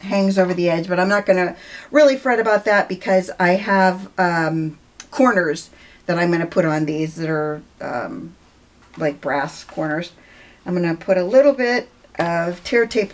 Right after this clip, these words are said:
on the inside right here, and I've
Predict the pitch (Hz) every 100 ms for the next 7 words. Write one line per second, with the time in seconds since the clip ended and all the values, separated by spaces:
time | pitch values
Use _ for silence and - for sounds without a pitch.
0 | - 165 160 - 262 285 285 - 185 175
1 | 175 180 165 170 202 - - 170 156 208
2 | - - - - - - - _ 170 170
3 | 175 170